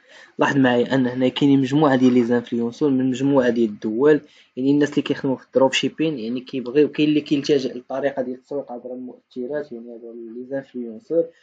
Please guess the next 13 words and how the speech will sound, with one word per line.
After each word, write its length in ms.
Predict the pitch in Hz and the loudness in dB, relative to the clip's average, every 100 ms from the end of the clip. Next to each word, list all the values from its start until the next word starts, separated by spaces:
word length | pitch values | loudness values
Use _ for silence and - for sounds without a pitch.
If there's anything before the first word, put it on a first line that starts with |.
| _ _ - | _ _ -2
آه، 280 | 123 120 113 | 0 0 -4
كيبغي 460 | 113 - 135 131 156 | -6 -2 0 4 2
يقلب، 440 | 160 147 123 110 - | 2 -2 -2 -2 -8
كي-، 180 | 131 127 _ | -12 -12 _
كيخصو 480 | 156 143 - - 170 | -8 -8 -10 -4 -2
طريقه 800 | 160 151 160 185 170 180 233 - _ _ _ | 2 2 6 6 4 2 2 0 _ _ _
باش 340 | 156 202 - | 2 2 4
يلقى 340 | 175 170 202 185 | 2 2 0 2
مثلا 320 | 175 185 180 | 0 0 0
واحد 220 | 160 131 | -2 -8
الانفلونسور 920 | 131 190 202 190 170 165 156 - 196 | -8 -2 -2 0 2 4 2 -2 0
اللي 320 | 175 160 160 127 | 2 2 2 2
عنده، 420 | 147 147 143 | -2 -4 -6